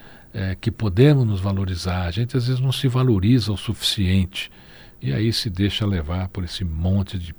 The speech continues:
baboseira que acontece no mundo. Então, entra lá no site, cesarromão ponto com ponto B R, faz a aquisição do livro e você vai receber o livro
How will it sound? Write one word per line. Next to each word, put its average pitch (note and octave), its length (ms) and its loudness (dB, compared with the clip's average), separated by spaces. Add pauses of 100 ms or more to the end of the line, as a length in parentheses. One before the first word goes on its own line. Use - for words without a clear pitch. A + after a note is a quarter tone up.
(120)
baboseira F2+ 880 -2
que F2+ 120 -14
acontece F#2+ 600 -8
no F#2 80 -4
mundo. F#2+ 300 -2 (880)
Então, B2 420 2
entra B2 280 2
lá G#2 120 2
no G2 80 0
site, - 540 -10
cesarromão G#2 760 -2 (440)
ponto G#2+ 280 -4
com G2 240 -4
ponto F#2 360 -6
B D#2+ 80 -6
R, G2 260 -4 (520)
faz - 500 0
a - 20 0
aquisição G2+ 640 -2
do E2+ 100 -2
livro G2 380 -2 (540)
e A#2 60 -2
você A2 280 -2
vai G#2+ 160 -2
receber F#2+ 480 -2
o G2 80 -2
livro F#2 440 -2